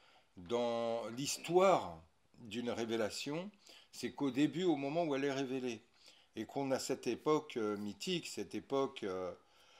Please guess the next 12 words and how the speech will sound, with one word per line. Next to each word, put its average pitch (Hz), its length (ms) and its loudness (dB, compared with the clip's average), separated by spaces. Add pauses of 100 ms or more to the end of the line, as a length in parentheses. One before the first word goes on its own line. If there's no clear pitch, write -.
(260)
euh, 95 80 -8
fondatrice, 117 960 0
où 113 100 -4
il 113 60 -4
y 120 60 4
a 117 100 6
un 107 80 4
prophète 127 600 2
et 110 60 -2
des 92 120 -4
compagnons 101 540 -2
autour, 185 500 -2